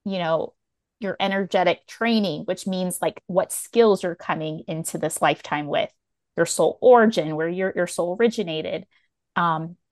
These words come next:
life lessons, which is, like, my favorite thing to go into. So, like, what your soul's here to learn and <laughs> what are the experiences that it keeps bringing you? Like, you know, some people are like, "It's the same thing keep happening to me." Well,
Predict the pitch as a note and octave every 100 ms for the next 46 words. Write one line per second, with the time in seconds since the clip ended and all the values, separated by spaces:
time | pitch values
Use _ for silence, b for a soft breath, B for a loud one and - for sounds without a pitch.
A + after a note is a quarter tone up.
0 | - F#3+ F3+ G#3+ A3 E3 D#3+ - - D#3+
1 | - D#3+ - F3 D3+ E3+ - D#3+ - -
2 | E3 D#3+ E3+ D3 D3 E3+ F3 F3 D#3+ F3+
3 | b b - - F3 F3 - F#3 A#3 A#3
4 | C#4 C#4+ - D#4 D#4 G#3 E3+ B3+ E3 -
5 | G#3+ C4 C#4+ D#4+ A#3+ B3+ - - F#3 F#3+
6 | F#3 A3+ F3 F3 E3 - - - - F3+
7 | F3 E3+ F3+ F3 F3+ F#3 A3 C4+ A#3 -
8 | G#3+ A3 G#3 E3+ E3 - _ _ _ _
9 | _ _ _ _ _ _ _ _ _ -
10 | - - - - - F#3+ B3+ - - D#3
11 | - E3+ D#3+ - A3 E3 - C#4+ D#4